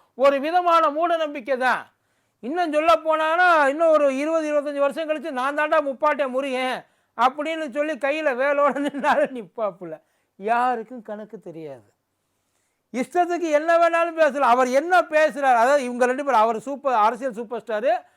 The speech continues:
அதாவது அவர் சினிமா சூப்பர் ஸ்டாரு, இவர் அரசியல் சூப்பர் ஸ்டார். இஷ்டத்துக்கு என்ன வேணாலும் பேசலாம். அந்த சூப்பர் ஸ்டார் என்ன பண்ணாரு? இதுக்கு முன்னாடி அவர் என்ன சொல்லிட்டு இருந்தா? இ-, இதுக்கு முன்னாடி என்ன சொல்லிட்டு இருந்தீங்க?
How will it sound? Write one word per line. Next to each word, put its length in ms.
அதாவது 640
அவர் 440
சினிமா 280
சூப்பர் 340
ஸ்டாரு, 160
இவர் 220
அரசியல் 380
சூப்பர் 280
ஸ்டார். 260
இஷ்டத்துக்கு 520
என்ன 300
வேணாலும் 380
பேசலாம். 460
அந்த 320
சூப்பர் 360
ஸ்டார் 200
என்ன 240
பண்ணாரு? 400
இதுக்கு 380
முன்னாடி 340
அவர் 220
என்ன 200
சொல்லிட்டு 320
இருந்தா? 460
இ-, 180
இதுக்கு 360
முன்னாடி 280
என்ன 260
சொல்லிட்டு 400
இருந்தீங்க? 380